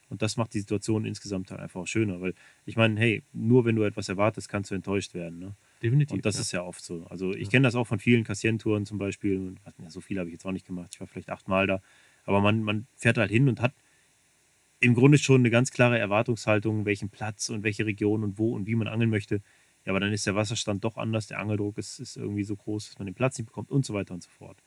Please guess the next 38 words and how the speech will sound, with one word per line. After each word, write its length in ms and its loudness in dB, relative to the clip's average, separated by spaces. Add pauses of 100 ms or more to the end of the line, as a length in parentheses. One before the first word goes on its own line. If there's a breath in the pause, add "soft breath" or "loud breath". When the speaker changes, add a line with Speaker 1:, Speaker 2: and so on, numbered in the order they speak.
(120)
Speaker 2:
Da 60 -16
fällt 200 -10
alles 220 2
zusammen 300 6
in 60 0
dem 120 -4
Moment, 300 -10
ne? 60 6
Speaker 1:
Ja, 140 8
ja, 160 4
genau, 300 -8 (320)
genau. 300 -12
Speaker 2:
Dann 120 -8
bist 100 -2
Speaker 1:
Wenn 60 2
Speaker 2:
du 60 4
Speaker 1:
du 20 4
Speaker 2:
schon 160 6
Speaker 1:
dann 0 -
noch 160 8
mal 60 8
mit 80 8
Speaker 2:
einmal 220 6
Speaker 1:
Familie 240 6
fährst, 400 4
dann, 200 2
Speaker 2:
mit 100 -4
dem 20 -2
Speaker 1:
äh, 140 -2
haut's 0 -
Speaker 2:
ersten 240 4
Speaker 1:
dich 100 4
richtig 180 -2
Speaker 2:
Abturn 160 0
Speaker 1:
hin. 60 -10
Speaker 2:
so. 160 -6
Und 140 -6
dann, 300 -6